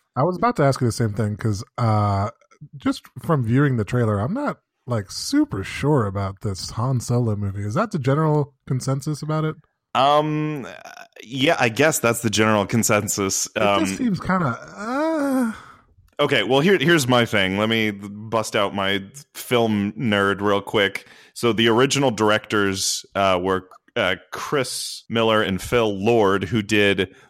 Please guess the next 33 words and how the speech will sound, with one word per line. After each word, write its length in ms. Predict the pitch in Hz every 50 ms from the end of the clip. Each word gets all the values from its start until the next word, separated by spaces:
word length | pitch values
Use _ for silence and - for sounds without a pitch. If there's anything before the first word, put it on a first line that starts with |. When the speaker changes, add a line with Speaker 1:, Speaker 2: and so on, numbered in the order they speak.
| _ -
Speaker 2:
the 80 | - 92
Lego 420 | 87 90 110 147 185 160 123 110
Movie, 340 | 101 98 95 95 87 95 95 98
which 200 | 98 92 - 101
I 160 | 78 90 - -
absolutely 480 | 87 95 95 - - 117 110 98 104 107
love 400 | 117 127 135 131 131 123 127 120
the 80 | 131
Lego 280 | 131 139 151 139 120 110
Movie. 460 | 107 104 101 92 101 98 98 101 _ _ _ _ _ _ _ _ _ -
Uh, 320 | - 104 101 101 98 95 - - 95
they 220 | 107 113 143 190
were 220 | 214 220 208 180 143
canned 680 | - - - 135 135 123 110 104 95 95 92 98 90
by 140 | 104 98 95
Lucasfilm, 800 | 95 104 104 - 104 - - - 98 90 90 87 87 85 90 104 - -
um, 520 | 101 98 95 92 92 90 87 87 87 87 87 _ _ _
pretty, 240 | - - 349 370 370 262 - _ -
pretty 220 | - 415 427 392
far 320 | - - 262 254 240 226
into 320 | 220 214 202 196 185 180 - _ -
production, 680 | - 170 170 165 160 - - 117 107 101 101 101 117 - -
and 340 | 113 113 113 110 113 113 104 113
Ron 240 | 123 127 135 135 127
Howard 560 | 120 113 131 135 139 127 113 101 92 92 95
was 140 | 98 101 -
brought 200 | - 107 98 95
in. 140 | 98 98 98
Ron 200 | 101 107 110 104
Howard, 360 | 101 110 110 110 110 107 98
who 220 | 95 98 92 107 110
has 220 | 104 101 95 92
done, 420 | - 104 98 98 95 95 95 95